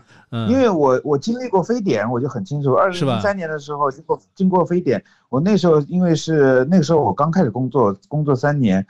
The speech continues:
Speaker 1: 嗯。
Speaker 2: 那个时候非典开始流行的时候，也就是大家不再坐公交，不再坐这种公共交通的时候。
Speaker 1: 对，公交也不方便坐，
Speaker 2: 所以那个时候
Speaker 1: 是的。
Speaker 2: 对，那个时候我就开始锻炼，然后骑自行车，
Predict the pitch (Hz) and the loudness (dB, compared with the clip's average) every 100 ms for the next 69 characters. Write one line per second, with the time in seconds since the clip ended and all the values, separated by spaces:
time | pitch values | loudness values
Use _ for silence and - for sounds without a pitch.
0 | - 113 104 107 190 180 147 - 147 160 | -6 -6 -6 -2 2 4 2 2 2 2
1 | 143 208 180 120 - 151 135 101 104 120 | 2 0 2 2 2 -2 0 0 0 0
2 | 123 117 107 107 123 113 95 92 147 131 | 0 0 0 0 2 2 2 2 -2 0
3 | 131 127 127 117 139 120 120 120 123 127 | 0 0 -2 -2 -2 2 0 0 -2 0
4 | 127 120 - _ _ - 127 147 131 151 | 0 0 -4 _ _ -6 0 2 2 0
5 | 135 120 113 127 113 101 101 113 143 127 | 0 2 0 -4 -4 -4 -4 -4 -4 -2
6 | 127 139 156 - 202 101 196 269 175 247 | -2 -2 -6 -8 -12 -2 2 2 2 2
7 | 277 285 180 220 311 240 190 185 165 117 | 2 4 4 2 2 0 2 2 2 0
8 | 190 117 90 _ _ _ _ _ _ _ | -4 -6 -8 _ _ _ _ _ _ _
9 | _ _ _ - 185 170 285 262 240 180 | _ _ _ 0 2 2 2 2 4 2
10 | 139 185 135 180 160 165 151 113 139 143 | 2 -2 0 0 0 0 0 0 -2 -4
11 | - 135 151 143 160 151 156 | -6 -8 -6 -2 2 2 2